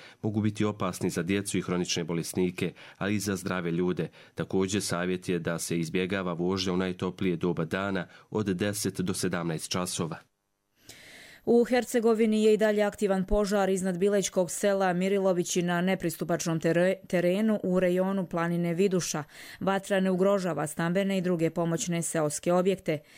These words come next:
Speaker 2: Još jedan požar izbio je u rejonu sela Dlakoše, tridesetak kilometara od Bileće. Nisu ugroženi stambeni objekti, saopštio je komandir teritorijalne vatrogasno-spasilačke jedinice Bileća, Radomir Radmilović.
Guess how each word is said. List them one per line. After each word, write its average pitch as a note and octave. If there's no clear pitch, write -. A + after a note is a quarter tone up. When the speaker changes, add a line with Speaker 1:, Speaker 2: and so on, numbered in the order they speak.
Speaker 2:
Još A#3+
jedan F3+
požar G3
izbio F#3
je F3
u E3+
rejonu E3+
sela F3
Dlakoše, D#3+
tridesetak F3+
kilometara E3+
od E3+
Bileće. E3+
Nisu A3
ugroženi F3+
stambeni E3+
objekti, G#3+
saopštio F3
je F3+
komandir F#3
teritorijalne E3
vatrogasno-spasilačke D#3+
jedinice D#3
Bileća, F#3
Radomir E3
Radmilović. D3+